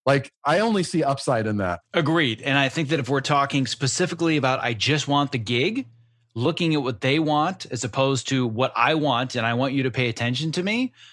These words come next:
Speaker 2: I would agree wholeheartedly with all this. But what I also want to talk about is how this works if you're not interested in actually landing the gig because you know there's a job available. So I think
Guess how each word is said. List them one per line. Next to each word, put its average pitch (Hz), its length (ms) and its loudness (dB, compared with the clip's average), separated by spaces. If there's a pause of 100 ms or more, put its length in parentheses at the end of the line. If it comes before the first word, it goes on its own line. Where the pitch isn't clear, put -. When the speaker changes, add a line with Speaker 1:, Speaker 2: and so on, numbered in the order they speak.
(200)
Speaker 2:
I 123 140 4
would 135 160 0
agree 135 200 0
wholeheartedly 139 600 0
with 156 160 -2
all 151 160 2
this. 165 240 -2
But 131 180 -2
what 131 180 2
I 123 100 2
also 180 300 2
want 131 200 0
to 110 60 -4
talk 104 260 -2
about 107 240 0
is 104 80 -6
how 151 220 2
this 151 180 -2
works 139 460 -2 (380)
if 151 180 -2
you're 143 100 2
not 131 380 2
interested 127 400 -2
in 127 100 -2
actually 127 400 0
landing 120 460 0
the 110 80 -2
gig 123 260 -2
because 117 320 -2
you 117 80 0
know 123 200 2
there's 113 200 -4
a 117 60 -6
job 107 260 0
available. 92 520 -4
So - 160 -4
I 117 80 0
think 135 240 -2